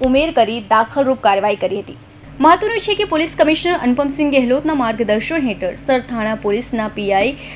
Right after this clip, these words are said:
કોર્ટ મારફત આ કલમોનો ઉમેર કરવાની સફળતા પ્રાપ્ત કરી છે. પ્રાપ્ત માહિતી અનુસાર, આ કેસની હકીકત એવી છે કે આરોપીઓ નિર્મલ વસોયા તથા કપિલ વસોયાએ ફરિયાદીને વીઝા કરાવવાની આપવાના બહાને પંચાણું લાખ રૂપિયા લીધેલ હતા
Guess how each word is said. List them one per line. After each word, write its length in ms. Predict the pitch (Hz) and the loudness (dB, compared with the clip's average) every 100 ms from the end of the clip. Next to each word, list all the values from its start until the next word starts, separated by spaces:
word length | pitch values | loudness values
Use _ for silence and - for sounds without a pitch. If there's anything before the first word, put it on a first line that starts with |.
| - - | -16 -4
કોર્ટ 320 | 311 330 370 359 - - - 226 | -2 -2 -2 -4 -8 -16 -4 0
મારફત 480 | 233 247 277 285 - | 4 4 2 -2 -4
આ 120 | - 247 | -4 0
કલમોનો 420 | 254 240 262 311 311 254 | 2 2 2 2 2 2
ઉમેર 220 | 247 285 | 2 0
કરવાની 340 | 277 208 226 277 | 0 0 0 0
સફળતા 440 | 254 226 208 269 262 | -2 -2 0 0 2
પ્રાપ્ત 260 | 247 240 262 | 2 0 -2
કરી 160 | 254 - | -2 -2
છે. 140 | - - | -6 -2
પ્રાપ્ત 240 | 220 - 226 | -2 -2 -4
માહિતી 340 | 226 220 233 294 | -4 -4 0 0
અનુસાર, 280 | 269 269 262 - | 0 0 0 0
આ 120 | 220 - | -2 -2
કેસની 300 | 262 269 285 | -4 -2 -2
હકીકત 480 | 220 214 220 277 - | -2 -4 -6 -6 -4
એવી 140 | 214 277 339 | -4 -2 -2
છે 60 | 320 | -2
કે 80 | 220 220 - - - 262 | -4 -8 -14 -18 0 2
આરોપીઓ 360 | 311 339 359 370 | 2 2 0 2
નિર્મલ 440 | 302 269 269 294 311 - 196 | 2 2 2 0 -4 0 2
વસોયા 440 | 233 - 240 247 | 4 4 4 2
તથા 220 | 247 240 233 | 2 -2 0
કપિલ 260 | - 233 233 | -2 -2 2
વસોયાએ 560 | 208 - 214 233 240 240 | 2 2 -2 0 -2 0
ફરિયાદીને 580 | 214 208 208 202 277 294 233 | 0 0 -2 -2 0 0 -2
વીઝા 260 | 214 254 240 | -2 -2 0
કરાવવાની 440 | 202 233 285 302 - | 0 0 0 -2 -4
આપવાના 480 | 214 - 254 240 277 - - - 220 | -6 -2 0 0 -4 -10 -16 -2 0
બહાને 320 | 277 320 339 | 2 0 -2
પંચાણું 580 | 277 269 254 220 233 247 | 2 2 4 2 2 2
લાખ 180 | 226 233 | 2 0
રૂપિયા 240 | 214 214 202 | 0 2 2
લીધેલ 260 | 190 196 151 | 0 -4 -6
હતા 180 | - | -10